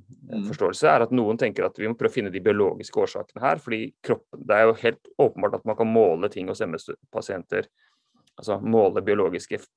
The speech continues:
Speaker 2: effekter og funksjonsnedsettelse og så videre.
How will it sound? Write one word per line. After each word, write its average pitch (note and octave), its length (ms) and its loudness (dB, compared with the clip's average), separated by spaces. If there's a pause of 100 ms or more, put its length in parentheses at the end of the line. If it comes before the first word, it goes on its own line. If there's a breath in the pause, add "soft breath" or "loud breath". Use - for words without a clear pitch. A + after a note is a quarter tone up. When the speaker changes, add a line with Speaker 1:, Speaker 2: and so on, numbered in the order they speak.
(140)
Speaker 2:
effekter - 540 -4
og G2+ 240 2
funksjonsnedsettelse G2+ 1800 -8
og G2+ 60 -14
så G#2 60 -6
videre. A#2 260 0